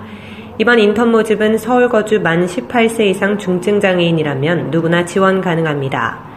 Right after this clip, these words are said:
지원자 중 서류 심사와 면접을 거쳐 최종 선발된 인턴은 삼월 사일부터 십이월까지 십 개월간 근무하게 됩니다.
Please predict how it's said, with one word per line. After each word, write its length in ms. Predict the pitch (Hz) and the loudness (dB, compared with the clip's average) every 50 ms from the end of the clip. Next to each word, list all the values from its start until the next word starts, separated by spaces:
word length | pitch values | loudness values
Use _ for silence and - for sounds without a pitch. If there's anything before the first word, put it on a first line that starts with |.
| - - - - - - | -18 -20 -20 -20 -18 -6
지원자 360 | - 196 190 190 196 190 190 | 0 2 4 4 4 4 2
중 240 | 180 196 196 202 202 | 2 2 2 2 2
서류 300 | 202 208 240 240 240 247 | 2 2 2 2 4 2
심사와 520 | 240 240 240 226 220 226 196 190 208 214 214 | 2 2 0 0 2 2 4 4 4 2 2
면접을 480 | 165 160 165 170 170 208 202 185 190 180 | 2 2 2 2 2 2 2 2 2 2
거쳐 420 | 180 160 156 - - 190 175 175 | 2 0 -2 -2 0 0 0 0
최종 420 | 175 - - 233 220 220 220 220 | 0 -2 -2 -2 0 2 0 0
선발된 580 | 220 220 226 220 220 220 214 208 202 202 196 185 | 0 0 0 0 2 2 2 2 2 0 0 0
인턴은 580 | 165 160 160 165 160 143 143 175 208 160 127 - - - - - - - - | 0 -2 -2 -4 -4 -2 -2 -2 -2 -2 -4 -6 -10 -14 -18 -20 -20 -20 -8
삼월 340 | - - 185 233 240 233 233 | -4 0 2 4 4 4 4
사일부터 800 | 233 233 196 175 175 190 208 196 196 190 - - 202 190 190 190 | 4 2 2 2 4 4 2 2 0 -2 -2 0 0 2 2 0
십이월까지 1080 | 190 - 240 214 175 170 175 180 190 185 185 180 175 156 151 151 - 170 175 151 135 | 0 0 0 2 2 4 4 4 4 4 2 2 2 0 -2 -2 0 0 2 2 0
십 320 | 139 - - 233 - - - | 0 -4 -6 -8 -8 -4 0
개월간 640 | - 226 220 208 196 185 180 180 190 202 208 202 | 0 2 4 4 4 4 2 2 2 0 0 -2
근무하게 520 | 202 - 180 175 180 180 180 160 151 151 143 | -2 0 0 0 2 2 2 0 0 -2 -2
됩니다. 680 | 160 151 139 135 135 135 127 120 117 117 - - - | -2 -2 -4 -4 -2 -2 0 0 -2 -2 -4 -10 -18